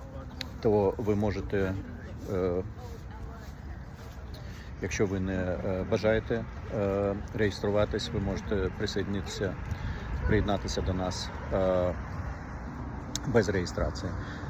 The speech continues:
Е, якщо ви реєструєтесь, е, ви ще получите, е, дуже гарну футболку, е, на честь цієї події Walk of Honor, і, е, ви можете її одягати. Е, тож,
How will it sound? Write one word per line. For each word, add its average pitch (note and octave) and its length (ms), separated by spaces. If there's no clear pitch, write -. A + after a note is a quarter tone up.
Е, F2 240
якщо F#2+ 280
ви G2+ 100
реєструєтесь, A#2+ 680
е, G#2 180
ви F#2+ 200
ще - 160
получите, F#2+ 640
е, F2+ 400
дуже F#2+ 400
гарну G2 260
футболку, A2+ 600
е, F#2+ 400
на G2+ 240
честь - 300
цієї G2 180
події G#2 420
Walk A2+ 120
of - 140
Honor, A2 280
і, F2+ 400
е, F2+ 320
ви F#2 240
можете F#2 280
її F2 200
одягати. E2+ 520
Е, F#2+ 360
тож, G#2 420